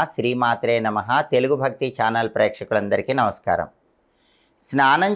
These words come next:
చేసే నీళ్ళలో ఎలాంటి వస్తువులు కలుపుకొని స్నానం చేస్తే జాతక దోషాలన్నీ తొలగిపోతాయో, అదృష్టము, ఐశ్వర్యము కలిసొస్తాయో ఈ వీడియోలో మనం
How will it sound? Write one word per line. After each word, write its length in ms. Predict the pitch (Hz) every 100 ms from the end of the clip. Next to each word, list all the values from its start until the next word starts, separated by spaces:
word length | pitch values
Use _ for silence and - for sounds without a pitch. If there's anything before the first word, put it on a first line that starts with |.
| 208
చేసే 300 | 180 175 160 139
నీళ్ళలో 480 | 139 151 147 127 110 156 - 110 107
ఎలాంటి 440 | 135 165 190 190 156
వస్తువులు 520 | 143 139 165 160 156 147
కలుపుకొని 500 | 135 135 139 143 139 135
స్నానం 360 | 120 113 123 131 131
చేస్తే 340 | 120 - 123 104 98 - _ _ _ 95
జాతక 360 | 120 127 147 151 143
దోషాలన్నీ 640 | 139 - 131 131 127 131 -
తొలగిపోతాయో, 840 | 110 110 113 113 107 107 110 127 - - 101
అదృష్టము, 600 | 95 127 - 143 151 165 120
ఐశ్వర్యము 580 | 113 - 127 123 123 127 -
కలిసొస్తాయో 680 | 107 104 107 - 104 110 175 143
ఈ 40 | 101
వీడియోలో 440 | 104 98 101 95 95
మనం 160 | 98